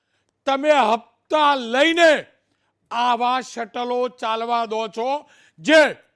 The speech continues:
ટેક્સી પાસિંગ નથી, નોર્મલ પાસિંગ છે, નોર્મલ પાસિંગ.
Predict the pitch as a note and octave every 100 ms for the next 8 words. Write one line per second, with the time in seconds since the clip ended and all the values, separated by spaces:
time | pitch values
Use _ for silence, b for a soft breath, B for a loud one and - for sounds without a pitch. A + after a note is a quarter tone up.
0 | _ _ _ _ _ _ C4+ C4 - -
1 | D4+ B3 B3+ B3+ D4 D4 C4+ G#3+ A3+ A#3
2 | - D#4 D4 D#3+ _ _ _ _ _ _
3 | - F3+ C4+ D4+ E4 E4 - D4+ C#4+ D#4+
4 | D#4 C4+ D4+ D4 C4 C#4 D4 D4 - C4
5 | A3+ C#4 A3+